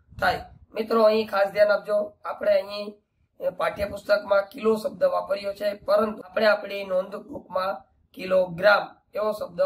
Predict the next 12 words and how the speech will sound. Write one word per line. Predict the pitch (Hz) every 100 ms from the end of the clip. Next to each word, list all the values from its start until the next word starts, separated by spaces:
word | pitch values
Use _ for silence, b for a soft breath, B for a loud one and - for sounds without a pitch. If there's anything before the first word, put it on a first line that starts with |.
| 190 - -
ઉલ્લેખ | 170 175 -
કરશું. | 170 - - -
ત્યાર | 208 208
પછી | 208 214 202
બીજી | 180 180 214 220 -
પ્રશ્ન | 190 - 196 202
છે | 202 196
કે | 185
રમણને | 170 170 226 226 202 170 -
સફરજન | - 185 233 226 226
વેચવાથી | 202 196 180 185 185 180
મળેલ | 175 208 175